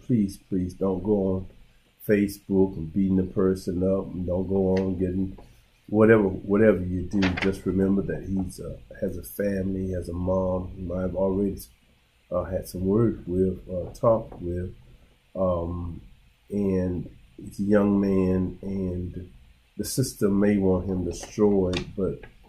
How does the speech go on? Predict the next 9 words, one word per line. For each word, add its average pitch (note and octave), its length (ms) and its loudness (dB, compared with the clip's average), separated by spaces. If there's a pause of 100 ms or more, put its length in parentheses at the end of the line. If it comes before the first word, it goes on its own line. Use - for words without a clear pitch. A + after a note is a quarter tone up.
(160)
we, G2+ 500 2
we G2 200 0
shouldn't, E2 720 -4
we F#2+ 220 -4
shouldn't, F2 560 -4 (600)
we A2 120 0
shouldn't G2 340 2
want F2 320 0
that. D2+ 240 -6